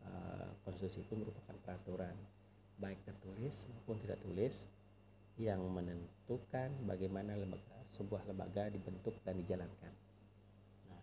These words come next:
itu. <clears throat> Nah, konstitusi perlu,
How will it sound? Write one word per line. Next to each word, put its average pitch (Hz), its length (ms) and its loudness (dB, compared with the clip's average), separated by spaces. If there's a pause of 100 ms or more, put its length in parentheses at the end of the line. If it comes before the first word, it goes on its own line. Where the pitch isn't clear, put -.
itu. - 160 -18 (460)
<clears throat> 139 320 12 (2500)
Nah, 110 240 10 (880)
konstitusi 123 800 6
perlu, 120 720 6